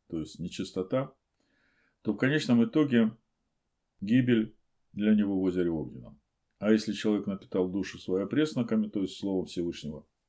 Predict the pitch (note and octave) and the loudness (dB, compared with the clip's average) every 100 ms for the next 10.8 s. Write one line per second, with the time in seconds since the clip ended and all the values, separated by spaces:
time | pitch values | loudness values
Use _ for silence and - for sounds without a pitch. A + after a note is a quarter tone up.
0 | _ - B2 C3+ G#2 G2+ F#2+ F#2 F#2+ F2 | _ -6 -6 -4 -6 -4 -6 -4 -6 -6
1 | E2+ E2 E2 - - _ _ _ _ _ | -8 -6 -8 -8 -14 _ _ _ _ _
2 | _ _ _ _ _ _ _ _ _ _ | _ _ _ _ _ _ _ _ _ _
3 | - G#2 A#2+ C#3+ F3 D#3 D3+ D#3+ D3+ - | -2 0 0 2 4 6 4 6 6 4
4 | - _ _ _ _ _ _ _ C3+ B2 | -6 _ _ _ _ _ _ _ -6 -2
5 | B2 A2 - _ _ _ _ _ _ _ | 0 0 -2 _ _ _ _ _ _ _
6 | - D#3 C3 G#2 A2 A2+ - G#2 F#2 A2 | -6 -2 0 4 4 2 0 0 0 0
7 | C3+ C3+ A2 G#2 F#2+ - _ _ _ _ | -2 2 0 0 -4 -6 _ _ _ _
8 | _ _ - D#3 F#3+ D3 C3+ F3+ F3+ D3+ | _ _ -6 -4 0 0 0 -2 2 2
9 | C3+ - _ C3+ D3 D3+ C#3 C3+ D3+ C#3+ | 2 -4 _ -4 -2 0 0 2 2 0
10 | C#3 C3 B2 A#2+ B2+ - G2+ F2 | 0 -2 -2 -6 -6 -2 -2 -2